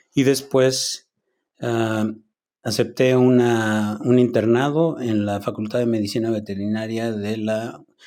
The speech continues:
Universidad Estatal de Carolina del Norte,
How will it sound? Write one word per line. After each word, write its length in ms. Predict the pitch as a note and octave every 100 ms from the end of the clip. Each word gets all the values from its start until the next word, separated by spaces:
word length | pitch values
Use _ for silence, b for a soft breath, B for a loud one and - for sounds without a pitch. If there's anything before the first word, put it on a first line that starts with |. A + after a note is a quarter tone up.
| b b
Universidad 520 | A#2 A2 G#2+ A2 A2+
Estatal 420 | A2+ A2 G#2+ A#2+
de 80 | A2+
Carolina 460 | A2 G#2 G#2 A2+ A#2
del 140 | C#3
Norte, 500 | E3+ D#3 - G#3 G#3